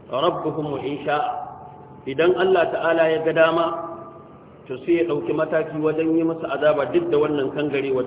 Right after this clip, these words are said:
tasu. Wa in sha'a hadahum lima hadakum Allahu lahu min al-iman. In kuma ya ga dama, ya shiryar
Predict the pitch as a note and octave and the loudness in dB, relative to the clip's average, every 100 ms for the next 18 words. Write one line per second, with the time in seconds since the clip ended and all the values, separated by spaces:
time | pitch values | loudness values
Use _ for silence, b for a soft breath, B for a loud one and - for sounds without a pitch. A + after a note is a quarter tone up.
0 | B2 B2 - G#2+ - - - - - C3+ | -2 -6 -6 -14 -16 -20 -20 -20 -8 -2
1 | D#3 F3 F3 F3 D3+ C#3+ C3+ D3+ D#3+ C#3+ | 4 4 4 2 2 0 0 4 4 2
2 | - - - - - - B2+ D3+ E3 D3 | -8 -12 -16 -18 -20 -8 -2 0 0 2
3 | D3 D3 D#3+ D3 C#3 D3 C#3+ B2+ C3 C#3+ | 0 0 -2 -2 0 0 2 -4 -4 -4
4 | C#3 B2 C3+ C#3+ C#3 D#3+ E3+ E3+ E3+ E3 | -4 -4 -6 -4 -4 -4 -2 0 2 2
5 | E3 E3 E3 E3 E3 - - - - - | 2 0 0 -2 -4 -8 -14 -18 -20 -18
6 | A2+ B2+ B2+ E3+ F3 F3+ | -6 -6 -4 -2 4 4